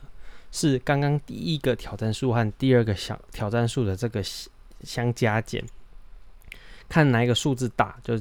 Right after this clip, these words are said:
减哪一个数字哦。那第四个，也就是最后一个挑战数呢，有时候中期，就是年龄的中年之后呢，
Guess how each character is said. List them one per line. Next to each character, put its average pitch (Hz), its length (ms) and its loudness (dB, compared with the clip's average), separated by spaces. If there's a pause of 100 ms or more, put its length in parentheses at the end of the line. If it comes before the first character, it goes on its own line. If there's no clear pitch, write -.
减 98 200 0
哪 95 140 -6
一 95 40 -8
个 101 120 -4
数 113 240 -4
字 - 240 -10
哦。 - 100 -14 (800)
那 202 100 4
第 208 200 2
四 208 360 0
个， - 240 -4
也 110 160 -4
就 123 100 -2
是 131 100 0
最 151 200 4
后 135 60 6
一 - 20 4
个 117 120 0
挑 - 220 -8
战 123 240 0
数 113 220 -2
呢， 98 180 -2
有 104 100 -2
时 101 140 -2
候 123 120 2
中 165 340 4
期， - 440 -4
就 135 120 0
是 139 80 2
年 131 360 4
龄 110 200 0
的 104 120 0
中 139 380 4
年 95 240 0
之 110 180 -6
后 101 300 -4
呢， 95 140 -8